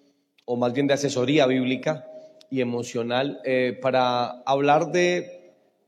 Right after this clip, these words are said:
eh, algo que dijo Camilita, eh, muy cierto, y es que, eh, tenemos tremendos hombres de Dios en la Biblia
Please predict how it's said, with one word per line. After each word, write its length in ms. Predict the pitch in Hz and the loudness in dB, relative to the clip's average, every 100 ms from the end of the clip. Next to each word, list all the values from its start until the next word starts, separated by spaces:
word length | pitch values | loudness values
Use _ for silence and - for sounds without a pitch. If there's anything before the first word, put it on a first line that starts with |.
| _ | _
eh, 260 | 135 139 135 | 2 4 4
algo 200 | 151 156 | 2 0
que 120 | 147 | 0
dijo 480 | 147 131 151 151 - | 0 2 0 0 -2
Camilita, 840 | - 131 127 131 127 147 151 - - | -2 0 0 -2 0 0 0 -2 -8
eh, 100 | 131 | -8
muy 280 | 127 135 151 | -2 -2 -2
cierto, 560 | 151 135 117 139 143 - - _ _ _ _ _ | 0 0 -2 -6 -8 -10 -20 _ _ _ _ _
y 140 | 131 143 | 0 0
es 160 | 143 | 0
que, 500 | 143 160 156 151 - 135 | 0 2 4 2 -2 -2
eh, 580 | 135 127 120 120 117 - - _ _ _ _ - | 0 2 0 -2 -8 -14 -20 _ _ _ _ -6
tenemos 600 | 147 156 165 - - - | 0 2 2 -2 -10 -2
tremendos 460 | 135 143 156 165 | 0 2 2 0
hombres 260 | 165 165 151 | 0 -2 -2
de 80 | 160 | 0
Dios 220 | 156 160 | 0 0
en 80 | 165 | 0
la 80 | |
Biblia 440 | 156 143 139 165 | 0 0 -2 -4